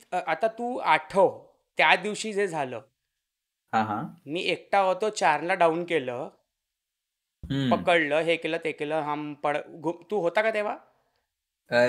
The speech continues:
Speaker 2: मी आरपी मध्ये नव्हतो, stream बघितलेलो मी.
Speaker 1: बघितली तू, हां, ठीक आहे. हे झालं, ते झालं,
Speaker 2: हम्म.
Speaker 1: सगळं झालं.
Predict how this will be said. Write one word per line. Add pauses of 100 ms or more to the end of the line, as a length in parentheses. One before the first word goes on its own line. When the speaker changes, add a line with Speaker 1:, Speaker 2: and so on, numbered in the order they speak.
(220)
Speaker 2:
मी
आरपी
मध्ये
नव्हतो,
stream
बघितलेलो
मी.
Speaker 1:
बघितली
तू,
हां, (140)
ठीक
आहे. (440)
हे
झालं,
ते
झालं,
Speaker 2:
हम्म.
Speaker 1:
सगळं
झालं.